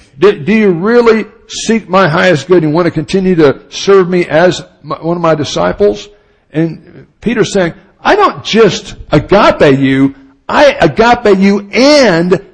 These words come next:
you, you, you at the very depth of my heart, I have a fondness because of my relational connection with you.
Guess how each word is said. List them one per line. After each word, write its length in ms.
you, 180
you, 240
you 300
at 120
the 100
very 420
depth 260
of 140
my 180
heart, 220
I 100
have 220
a 100
fondness 840
because 460
of 100
my 140
relational 580
connection 580
with 220
you. 260